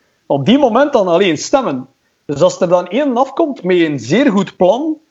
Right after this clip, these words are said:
om dat op die manier te gebruiken, maar dat zou, ey, dat zou een statement zijn, pak dat je dan zo met twintig man zit en je zegt niets. Je werkt wel aan allerlei dingen, maar je, je brengt alleen maar een boodschap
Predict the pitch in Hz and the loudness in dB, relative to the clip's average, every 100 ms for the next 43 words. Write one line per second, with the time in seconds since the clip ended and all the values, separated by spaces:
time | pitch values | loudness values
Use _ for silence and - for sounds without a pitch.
0 | _ _ 180 180 175 165 156 233 277 226 | _ _ -2 0 2 0 0 0 0 0
1 | 214 - 170 156 190 180 185 170 165 160 | -2 -2 -2 0 2 2 0 0 -2 -2
2 | 175 180 180 160 151 196 180 165 - 247 | -2 -2 -4 -6 -4 -2 -2 -2 -2 -2
3 | 254 254 - 262 254 233 - 220 202 190 | 0 -2 0 -2 2 0 2 0 2 0
4 | 196 190 170 - 277 285 175 214 269 247 | 2 2 0 2 2 2 0 2 2 0
5 | 277 - _ - - _ - 156 165 185 | -2 -8 _ -20 -20 _ -4 0 2 0
6 | 175 214 233 - - - _ _ _ _ | 0 0 0 -2 -14 -18 _ _ _ _
7 | _ _ - 156 247 254 262 269 269 247 | _ _ 0 2 2 2 4 4 4 2
8 | 254 269 254 262 240 214 294 254 190 165 | 2 2 4 2 2 0 0 2 2 2
9 | 165 165 156 160 208 220 214 311 302 196 | -2 -2 -4 0 0 0 -4 -2 -2 -2
10 | 156 285 - 302 | 0 -2 0 -2